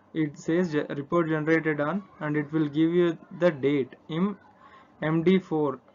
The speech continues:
uh, you know, um, format. The date will be separate, date, month and, uh, year will be separated by slash, and in seventieth position, uh, it says page, and ampersand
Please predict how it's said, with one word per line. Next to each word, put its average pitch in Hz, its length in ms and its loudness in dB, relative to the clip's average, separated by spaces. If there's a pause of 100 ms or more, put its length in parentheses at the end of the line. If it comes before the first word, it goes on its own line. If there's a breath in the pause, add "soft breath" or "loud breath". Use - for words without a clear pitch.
(120)
uh, 127 520 -4 (180)
you 135 60 -14
know, 156 220 -8 (1400)
um, 120 500 -10
format. 143 380 0 (1080)
The 143 80 -10
date 147 300 -4
will 156 180 -4
be 156 100 -4
separate, 147 520 -4
date, 147 400 -2
month 143 340 -6
and, 143 300 -8
uh, 131 260 -4
year 139 240 -6
will 135 160 -6
be 135 80 -10
separated 135 680 -8
by 131 180 -2
slash, 127 440 -6 (560 loud breath)
and 143 240 -2
in 143 100 -2
seventieth 151 540 -2
position, 170 540 -4 (800)
uh, 147 60 -6
it 143 200 -4
says 196 320 -2
page, 180 540 0 (160)
and 151 260 -4
ampersand 160 580 -2